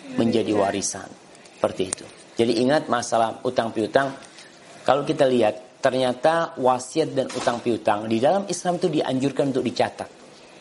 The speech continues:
Dicatat. Karena berkaitan dengan hak. Bayangkan ya, Islam seribu empat ratus tiga puluh delapan tahun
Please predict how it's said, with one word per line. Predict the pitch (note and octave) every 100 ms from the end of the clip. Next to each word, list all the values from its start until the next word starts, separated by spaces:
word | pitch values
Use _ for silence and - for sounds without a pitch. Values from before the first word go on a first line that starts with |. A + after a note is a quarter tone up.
| -
Dicatat. | - C#3+ D3 D3+ C3 - A#2+ G#2 - - - - - - - - - - - -
Karena | - B2+ D3
berkaitan | C3 B2 C3 C#3 B2+
dengan | B2 A2+
hak. | - - C#3 - - - - - - - - - - - - - - - -
Bayangkan | A#2+ A2+ A2 B2+ C#3 B2 G#2+
ya, | G2+ G2 - -
Islam | A2+ - - C3+ B2+ A2+ B2
seribu | - A2 A#2 A#2
empat | A2+ A2 -
ratus | B2+ B2+
tiga | - A2
puluh | A#2 A2
delapan | A2+
tahun | G#2+ A2